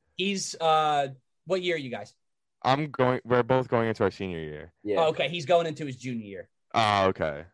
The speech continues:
Speaker 2: okay.
Speaker 1: So maybe, maybe you wouldn't know, but yeah, um, my brother is, like, really close friends with him, and he's
Speaker 2: Okay.
Speaker 1: living on Frat Row.
Speaker 2: Okay, yeah, yeah.
Speaker 1: Ho-, I'm in Hoboken all the time. My cousin lives there.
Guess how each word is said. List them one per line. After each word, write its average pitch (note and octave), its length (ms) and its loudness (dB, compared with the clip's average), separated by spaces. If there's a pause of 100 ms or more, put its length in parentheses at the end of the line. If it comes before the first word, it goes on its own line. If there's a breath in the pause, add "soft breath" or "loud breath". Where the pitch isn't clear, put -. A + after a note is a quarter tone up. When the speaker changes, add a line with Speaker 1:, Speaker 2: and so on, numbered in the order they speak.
(140)
Speaker 2:
okay. F2+ 320 -6
Speaker 1:
So - 120 -16 (160)
maybe, B2 280 -8 (320)
maybe A2 240 -8
you G#2 80 -14
wouldn't G2+ 180 -12
know, G2 200 -10
but A2 160 -8
yeah, C3 400 -4
um, B2 260 -4
my C#3+ 200 -2
brother D3 480 2
is, A2+ 260 -8
like, G#2 200 -8 (100)
really A#2+ 180 -6
close A2 220 -10
friends A2 260 -10
with C3 80 -6
him, D#3 260 -10
and B2+ 120 -8
he's A#2 180 -10
Speaker 2:
Okay. A#2+ 60 0 (100)
Speaker 1:
living C#3+ 160 -6 (500)
on A#2+ 160 -6
Frat B2 340 -6
Row. A2+ 340 -6 (440)
Speaker 2:
Okay, A#2 400 4
yeah, E2+ 280 2 (140)
yeah. G2+ 180 4
Speaker 1:
Ho-, - 180 -2 (100)
I'm C#3 200 -4
in D3 220 -8
Hoboken C#3+ 460 2
all C3 100 -2
the B2 60 -4
time. C3+ 240 -6
My A2+ 100 -8
cousin C#3 340 -6
lives G#2 180 -8
there. F#2 220 -12